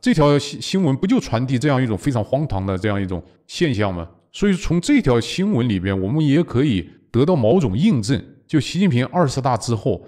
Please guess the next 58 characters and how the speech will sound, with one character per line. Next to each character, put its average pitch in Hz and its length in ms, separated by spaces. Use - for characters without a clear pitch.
他 - 200
可 92 140
能 95 180
真 190 280
的 156 120
要 101 200
放 131 220
宽 107 220
清 110 200
零 85 160
运 90 140
动。 90 160
那 139 100
么 147 80
对 170 140
香 208 320
港 104 180
从 - 200
二 170 120
十 139 120
大 170 180
以 98 160
后 214 220
就 131 120
放 127 240
开， 110 220
这 170 120
是 127 160
一 120 60
个 104 100
非 233 320
常 110 220
明 107 180
显 143 160
的 78 100
标 110 200
志。 107 180
第 214 120
六 262 140
条 139 140
新 123 220
闻 107 180
与 117 220
这 135 160
个 120 140
清 135 220
零 117 80
运 123 100
动 117 140
也 92 120
是 87 140
有 101 100
关。 90 240
在 190 140
国 156 180
庆 202 140
期 151 180
间 135 260